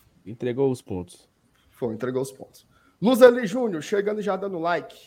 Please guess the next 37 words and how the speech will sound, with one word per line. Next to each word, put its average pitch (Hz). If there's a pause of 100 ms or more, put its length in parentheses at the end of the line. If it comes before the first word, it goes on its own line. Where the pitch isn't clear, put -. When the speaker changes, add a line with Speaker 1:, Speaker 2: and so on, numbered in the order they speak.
(340)
Speaker 2:
Valeu, 120
Luzeli. 131 (480)
Lucas 147
Barbosa, 143
boa 143
noite, 143
meu 139
G 123
T. 143
Boa 135
noite, 135
cidadão. 127 (600)
Samuel 208
Souza. 127 (240)
Galera, 185
por -
favor, 185
lotem 196
o 196
Castelão 185
domingo. 160 (320)
Por 165
favor, 160
Fortaleza 156
precisa 156
demais 147
de 147
nós. 131 (540)
Eu 131
acho 139
que 170 (440)
o 139
público 165
de 151
domingo 147
tá 156
condicionado 156